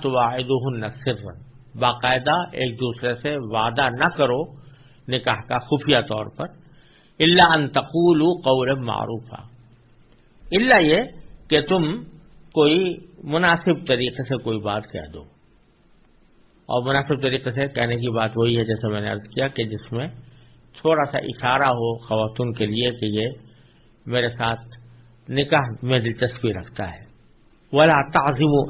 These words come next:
عقدة النکاح»، لیکن نکاح کے عقد کو پکا نہ کرو،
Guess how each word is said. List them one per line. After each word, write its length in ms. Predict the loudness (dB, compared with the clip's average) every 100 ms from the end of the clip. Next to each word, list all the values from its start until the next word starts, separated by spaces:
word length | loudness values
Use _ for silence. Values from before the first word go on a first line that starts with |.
| -2
عقدة 340 | -2 -4 -2
النکاح»، 580 | -4 -4 -8 -4 -4 -4 -10 -16 -8
لیکن 360 | -2 -2 0 -2 -2 -12 -20 -20 -20 -20 -6
نکاح 420 | -2 0 2 2 2
کے 100 | -2 -2 -2
عقد 220 | -4 -4 -6 -6
کو 120 | -2 -2 -2
پکا 380 | -2 -2 4 4
نہ 140 | 4 2 -4
کرو، 200 | -10